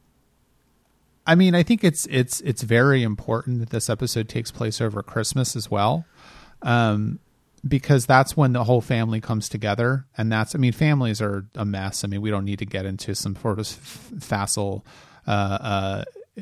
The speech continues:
conversation about families, because everybody has one and everybody knows that they're a mess sometimes.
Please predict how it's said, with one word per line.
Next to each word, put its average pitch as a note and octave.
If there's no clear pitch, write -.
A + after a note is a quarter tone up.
conversation G#2
about G2
families, G2
because G2+
everybody G2+
has F#2+
one G2
and G2
everybody G2
knows G2
that G#2
they're G2
a G2+
mess C3+
sometimes. G2